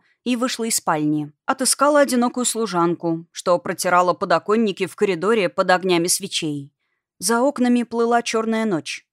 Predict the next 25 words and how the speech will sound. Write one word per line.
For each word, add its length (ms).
хоть 300
время 360
ещё 260
было 260
не 140
самое 380
позднее, 600
даже 300
не 140
полночь. 580
Но 260
в 40
здешних 540
краях 440
темнеет 520
рано 340
и 100
стремительно. 880
"Герцог 520
уже 200
лёг 220
спать? 500
Что 400
вы, 120
госпожа?" 680